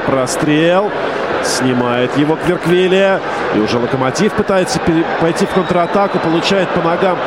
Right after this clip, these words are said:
Смолов. Но можно продолжать играть, потому что мяч у Локомотива. Пять в четыре. Шесть в пять. Пас. Ах, какой пас сейчас прерывает Рауш-то, а?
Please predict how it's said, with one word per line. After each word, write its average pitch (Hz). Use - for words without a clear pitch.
Смолов. 202
Но 190
можно 190
продолжать 190
играть, 202
потому -
что 214
мяч 220
у 220
Локомотива. 226
Пять 240
в -
четыре. 269
Шесть 233
в -
пять. 254
Пас. 190
Ах, 135
какой 143
пас 165
сейчас 156
прерывает 156
Рауш-то, 147
а? 170